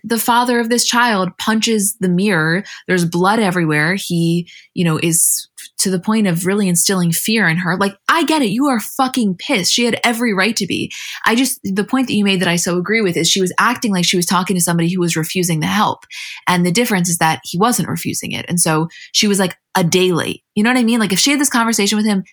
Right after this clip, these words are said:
two days ago before Kourtney ever did, that's one thing. But he already basically agreed to Kourtney. So I don't know. It just, whatever.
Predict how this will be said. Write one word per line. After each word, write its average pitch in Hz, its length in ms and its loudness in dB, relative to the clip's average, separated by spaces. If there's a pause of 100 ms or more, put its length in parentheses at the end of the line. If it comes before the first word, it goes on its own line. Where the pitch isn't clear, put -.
(120)
two 208 200 2
days 170 200 2
ago 220 220 2
before 175 320 0
Kourtney 180 280 0
ever 196 180 0
did, 214 160 2
that's 170 260 2
one 160 180 0
thing. - 280 -10 (340)
But 208 160 0
he - 260 -2
already 233 480 2 (140)
basically 202 380 2
agreed 175 440 0
to 180 80 -4
Kourtney. - 380 -4
So 185 180 0
I 233 100 4
don't 202 120 2
know. 87 160 -8
It 185 140 -6
just, 262 180 -4 (1400)
whatever. - 320 -4